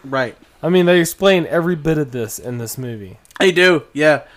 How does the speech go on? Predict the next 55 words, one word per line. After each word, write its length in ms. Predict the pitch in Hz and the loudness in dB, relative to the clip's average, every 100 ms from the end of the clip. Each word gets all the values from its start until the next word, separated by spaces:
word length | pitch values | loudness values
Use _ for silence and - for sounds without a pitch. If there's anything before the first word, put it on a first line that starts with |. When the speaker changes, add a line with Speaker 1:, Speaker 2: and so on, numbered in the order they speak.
| _ - | _ -2
Speaker 1:
'Cause 220 | 165 156 | -2 0
Mason 520 | 160 185 196 202 175 | 0 0 2 0 0
even 280 | 180 170 156 | -2 0 -2
says, 340 | - 175 165 151 | 0 0 0 0
like, 160 | 147 | -2
you 80 | 156 | 0
know, 80 | 151 | 0
it's 100 | 151 | 0
like, 120 | 175 | 0
"You 80 | 165 | 0
don't 180 | 208 202 | 0 -2
take 200 | 214 160 | -6 -2
water 200 | 180 196 | -2 -2
through 200 | - 170 | -4 -4
your, 120 | 151 | -4
you 280 | 143 - 151 | -6 -6 -4
know, 180 | 151 143 | -2 -4
through 220 | 143 165 | -2 -2
your, 240 | 151 139 | -2 -6
through 120 | 135 147 | -8 -8
your 100 | 131 | -4
Speaker 2:
Through 120 | 185 | 0
Speaker 1:
feet, 40 | 180 | 2
Speaker 2:
your 80 | 147 | 0
bum. 560 | 135 165 185 139 139 | 0 2 2 0 -2
Speaker 1:
through 100 | 156 | 0
your 140 | 190 165 | 2 2
bum. 360 | 143 180 151 | 4 4 4
You 80 | 147 | 0
take 260 | 151 170 160 | 0 -2 -2
it 80 | 160 | -6
through 160 | 151 | -4
your 100 | 170 | -4
nose, 480 | 196 254 190 113 120 | -2 -2 -2 -4 -4
you 80 | 139 | -2
know, 260 | 131 143 - - - _ | 0 -2 -6 -16 -20 _
because 340 | 151 147 156 135 | -4 2 0 0
the 80 | |
front 260 | 143 165 175 | -2 -2 -2
of 80 | 175 | -2
the 80 | 160 | -4
train, 540 | - 151 139 139 151 | -4 -4 -2 -4 -4
because 300 | 147 156 143 | -2 0 0
he's 180 | 143 - | -2 0
like, 180 | 147 135 | 0 0
you 80 | |
know, 80 | 139 | -2
'We 140 | 131 156 | -2 -2
control 380 | 147 131 147 | -2 -2 -2
the 100 | 127 | -2
water, 300 | 123 143 147 | 0 2 2
we 100 | 123 | 0
control 380 | 127 127 - 131 | -6 -8 -4 -4
the 100 | 113 | -4
train.'" 400 | 113 160 151 117 | -6 -2 -2 -4